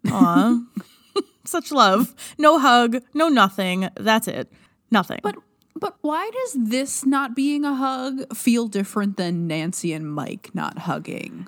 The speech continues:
Speaker 1: Yeah, I, I
Speaker 2: Because
Speaker 1: agree.
Speaker 2: it does.
Speaker 1: I think it's because Nancy and Mike have this very shared experience of losing someone to the upside down
Speaker 2: Right.
Speaker 1: that they've gone through together. And, like, yeah,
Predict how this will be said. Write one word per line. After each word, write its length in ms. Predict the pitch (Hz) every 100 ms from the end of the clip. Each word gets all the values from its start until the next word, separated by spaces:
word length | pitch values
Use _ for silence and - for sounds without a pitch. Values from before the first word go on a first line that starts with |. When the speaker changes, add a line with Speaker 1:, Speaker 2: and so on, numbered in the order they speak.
| -
Speaker 1:
Yeah, 160 | 311 453
I, 480 | 381 262 - 415 427
I 100 | 359
Speaker 2:
Because 200 | 392 277
Speaker 1:
agree. 300 | 330 277 185
Speaker 2:
it 60 | -
does. 920 | 254 311 269 175 160 180 - - - -
Speaker 1:
I 120 | 320
think 180 | - 539 622
it's 160 | -
because 540 | - 392 - 302 247 - _ -
Nancy 420 | 247 269 262 285
and 120 | 233
Mike 220 | 202 196 202
have 220 | 220 190
this 220 | 196 190
very 360 | 185 190 190 190
shared 580 | - - 190 175 180 175
experience 800 | 185 - - 170 175 190 196 220
of 260 | 196 175 170
losing 340 | 165 180 185
someone 360 | 185 185 185 180
to 100 | 196
the 120 | 180
upside 340 | 175 - 180 165
down 480 | 147 170 208 247 - - -
Speaker 2:
Right. 480 | 240 196 139 147 -
Speaker 1:
that 160 | 262 262
they've 200 | 294 254
gone 260 | 285 294
through 140 | 311 285
together. 580 | 294 302 302 302 302 -
And, 240 | 233 220
like, 240 | 202 190 _ _ _ _ -
yeah, 340 | 190 165 147